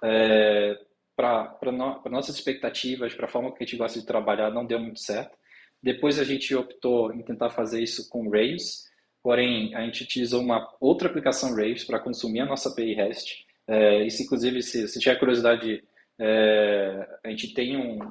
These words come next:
alguns repositórios no, na organização Fly Hiring, no GitHub, é, com exemplos disso. Mas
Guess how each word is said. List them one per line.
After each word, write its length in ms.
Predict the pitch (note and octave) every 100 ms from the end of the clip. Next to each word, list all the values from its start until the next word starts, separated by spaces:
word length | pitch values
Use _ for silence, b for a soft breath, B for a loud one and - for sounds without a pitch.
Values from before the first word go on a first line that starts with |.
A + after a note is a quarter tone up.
| -
alguns 200 | A2+ A2+
repositórios 520 | A2+ A2+ G#2 A2 G#2+
no, 500 | A2+ G#2 G2 F#2+ F#2+ -
na 140 | A#2 G#2
organização 380 | A2+ A2+ A2 G#2+
Fly 220 | A#2 A2
Hiring, 340 | A2 A2 B2
no 100 | A2
GitHub, 460 | G2 G#2+ G#2+ G#2 C3+ b b _
é, 180 | G2+ G2
com 140 | -
exemplos 320 | G#2+ A2 G#2+ G#2+
disso. 400 | G#2+ C#3 - b b b _
Mas 600 | A2 A2 A2 G#2+ - -